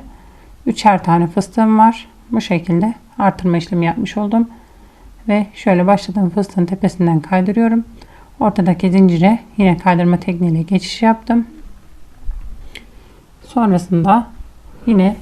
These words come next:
burada da bir artırmamız olacak. Sonrasında aynı işlem.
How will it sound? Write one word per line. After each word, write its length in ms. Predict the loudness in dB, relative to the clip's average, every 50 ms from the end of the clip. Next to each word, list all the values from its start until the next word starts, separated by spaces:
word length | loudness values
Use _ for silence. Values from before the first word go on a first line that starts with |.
| -16 -20 -20 -10 -2
burada 280 | -2 -2 0 0 -4 -2
da 160 | 0 -2 -2 -2 -8 -20 -20 -20 -20 -20 -20 -20 -20 -20 -20 -20 -6 0
bir 160 | 0 0 0 0
artırmamız 600 | 2 2 2 2 2 0 2 2 2 2 0 0
olacak. 440 | 0 0 0 2 0 0 0 -2 -10 -20 -20 -20 -20 -20 -20 -20
Sonrasında 560 | -6 0 0 2 2 2 0 -2 -2 -2 0 2
aynı 200 | 2 2 2 0
işlem. 300 | -2 -4 -8 -8 -8